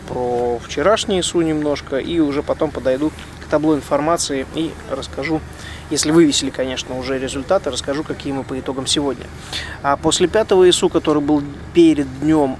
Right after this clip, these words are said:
отдыха, мы, а, в группе автомобилей и грузовиков были восьмые в абсолюте, в группе Т один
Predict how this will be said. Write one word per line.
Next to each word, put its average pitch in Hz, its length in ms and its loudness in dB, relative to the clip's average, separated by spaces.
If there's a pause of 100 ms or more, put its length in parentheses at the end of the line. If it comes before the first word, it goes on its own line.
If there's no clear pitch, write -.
отдыха, 165 760 4 (680)
мы, 147 1000 4
а, 131 300 0
в 127 100 -6
группе 156 340 4
автомобилей 156 640 4
и 190 140 0
грузовиков 143 840 0
были 135 200 -4
восьмые 135 720 0 (680)
в 151 60 0
абсолюте, 165 720 4
в 143 340 0
группе 160 320 4
Т 165 220 2
один 147 580 2